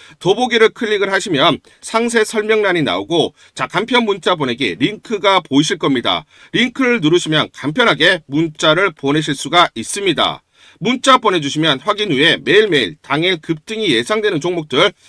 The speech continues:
여의도 증권가의 정보를 기반으로 해서 장전, 아홉 시 장전에 여러분들에게 안내를 드리도록 하겠습니다. 백 퍼센트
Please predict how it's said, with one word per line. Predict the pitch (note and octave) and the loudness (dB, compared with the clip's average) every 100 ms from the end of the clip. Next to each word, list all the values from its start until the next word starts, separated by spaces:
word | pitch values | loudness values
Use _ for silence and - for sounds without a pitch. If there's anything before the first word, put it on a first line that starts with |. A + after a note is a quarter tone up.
| - | 0
여의도 | D#3+ A3 A3+ A3 | 2 4 4 2
증권가의 | - G3+ - A3 F#3 D3+ E3+ F3 - | 0 -6 0 0 2 2 4 0 -4
정보를 | - F3+ G#3 A#3 | -6 -4 -2 -2
기반으로 | - F3 F#3+ B2 | -2 -2 0 0
해서 | F#2+ F#3+ C#3 - _ _ | 0 0 0 -2 _ _
장전, | - E3 F3 G3+ C#3 - | -2 0 4 4 2 2
아홉 | E3 A3 | 4 4
시 | - F#3+ | 0 -10
장전에 | - D3+ F3 G3 G#3+ D3 C#3+ - | -8 -2 0 2 2 4 2 0
여러분들에게 | C3+ D#3+ C#3+ A#2+ B2 E3 - | -2 -2 -2 -2 0 -2 -2
안내를 | A#2 D3 D3+ D3 F3+ E3+ | -4 0 2 4 4 2
드리도록 | C#3+ C#3 D3 D#3 F3+ | -2 -4 -2 -4 -4
하겠습니다. | E3+ - A#2 F2+ B2 E3 _ - - - | -4 -4 -10 0 2 2 _ -20 -16 -4
백 | G3 | -2
퍼센트 | A3 B3+ A3+ A3 C#3+ | 0 2 2 2 0